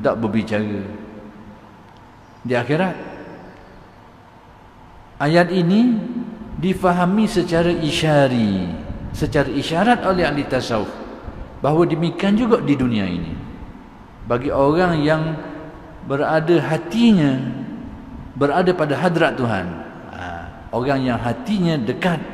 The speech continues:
dalam makrifat Tuhannya, demikian juga dia ni tak banyak bercakap, tak banyak berbicara. Ha, itu keadaannya.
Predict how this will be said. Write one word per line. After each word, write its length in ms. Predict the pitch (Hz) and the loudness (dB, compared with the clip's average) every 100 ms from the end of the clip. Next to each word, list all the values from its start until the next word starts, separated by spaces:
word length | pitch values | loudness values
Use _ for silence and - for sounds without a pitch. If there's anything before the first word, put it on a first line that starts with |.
| - - - - - - | -14 -14 -14 -12 -14 -12
dalam 240 | - 123 120 | -2 0 2
makrifat 560 | 127 104 127 135 113 | 2 2 2 2 2
Tuhannya, 400 | 123 120 104 95 80 - - - - - | 2 2 2 0 -4 -10 -14 -14 -16 -8
demikian 480 | 180 190 - 170 165 | -4 -4 -2 -2 0
juga 320 | 156 151 165 165 - - - | -2 0 -2 -4 -10 -12 -2
dia 80 | 143 | -2
ni 160 | 143 | 0
tak 160 | 127 107 | 0 0
banyak 220 | 113 110 95 | 0 -2 -4
bercakap, 320 | 101 90 92 90 - - - | -8 -8 -10 -10 -14 -16 -4
tak 120 | 127 110 | 0 2
banyak 320 | 110 113 190 190 - - - - | 2 4 4 0 -6 -10 -10 -4
berbicara. 480 | 123 101 90 82 80 - - - - - - - - - | -2 -2 -4 -6 -8 -14 -16 -18 -20 -20 -20 -20 -20 -14
Ha, 100 | 82 82 - - - - 98 - - - - - - - - - - - - 101 | -12 -10 -10 -12 -14 -16 -18 -20 -20 -20 -20 -20 -20 -20 -20 -20 -20 -20 -14 -10
itu 160 | 98 123 | -4 -2
keadaannya. 640 | 110 107 107 98 87 85 | 0 0 0 -4 -8 -12